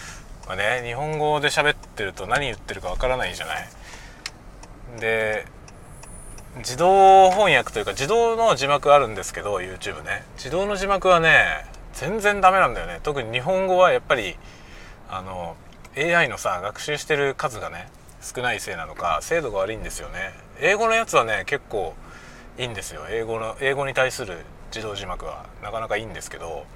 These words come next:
ちょっとね、日本語のは使えるレベルにないんですよね。なので、自分でね、自力で <laughs> 作ることになるんだけど、すごい大変で、今日、今回はね、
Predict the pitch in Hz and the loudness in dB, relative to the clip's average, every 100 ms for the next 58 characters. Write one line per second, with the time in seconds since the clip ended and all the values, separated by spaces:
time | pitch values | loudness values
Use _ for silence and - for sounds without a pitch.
0 | - - - - - - - - 175 180 | -18 -20 -20 -20 -20 -20 -14 -2 -2 -2
1 | - 110 104 101 92 101 113 147 160 160 | -4 -4 0 0 0 -2 -4 -2 0 2
2 | 160 156 110 82 - - - - - - | 4 4 4 2 -4 -18 -18 -20 -20 -18
3 | - - - 156 156 151 151 143 139 139 | -14 -8 4 6 8 6 6 4 4 0
4 | 135 98 - 76 80 80 - - - - | 0 -4 -8 -8 -8 -8 -10 -18 -16 -16
5 | - - - - - - 107 123 131 90 | -16 -16 -18 -18 -20 -12 0 0 0 0
6 | 104 92 - - - - - - - - | 2 2 0 -14 -18 -18 -18 -16 -16 -16
7 | - - - - - 131 120 139 131 135 | -16 -16 -16 -16 -10 -8 -6 -4 0 0
8 | 143 135 147 156 - 147 - - - - | 2 -2 0 -2 0 -2 -4 -8 -10 -12
9 | - - - 147 127 107 95 110 110 101 | -14 -12 -8 -4 -4 -6 -6 -2 -2 0
10 | 120 110 90 78 90 82 - - - 113 | 0 0 -6 -6 -8 -6 -8 -8 -8 -4
11 | 160 202 202 196 156 127 123 110 104 - | 0 2 6 6 8 6 4 -2 -4 4
12 | 190 143 - 214 143 107 90 98 | 4 4 2 2 4 4 2 -2